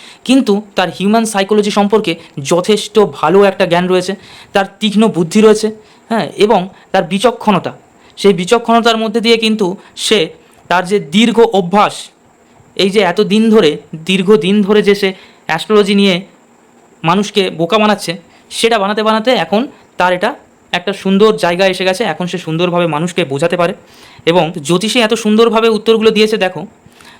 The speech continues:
যে সে স্বাভাবিকভাবেই মানুষের কাছে একজন প্রিয় পাত্র হয়ে উঠছে, মানুষের মন জিতে নিচ্ছে।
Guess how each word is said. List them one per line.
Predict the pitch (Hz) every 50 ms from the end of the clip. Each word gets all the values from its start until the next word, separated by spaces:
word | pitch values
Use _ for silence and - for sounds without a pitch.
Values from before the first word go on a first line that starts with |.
| _ - - _ _ _
যে | 151 170 175
সে | - - 196 202 208 160 156 226 - - _ _ _ _ _ _ -
স্বাভাবিকভাবেই | - - 170 170 196 202 220 220 208 233 233 262
মানুষের | 240 196 190 196 190 196 185
কাছে | 196 190 185 196
একজন | 185 214 233 240
প্রিয় | 233 - 185 185
পাত্র | 175 170 147 147 - 139
হয়ে | 139 131
উঠছে, | 127 123 - - - - _ _ _ _ _ _ _ _ _ _ _ _ _ - - _ 151
মানুষের | 160 196 202 226 220 214
মন | 214 220 220 202
জিতে | 175 175 165
নিচ্ছে। | 143 131 135 - -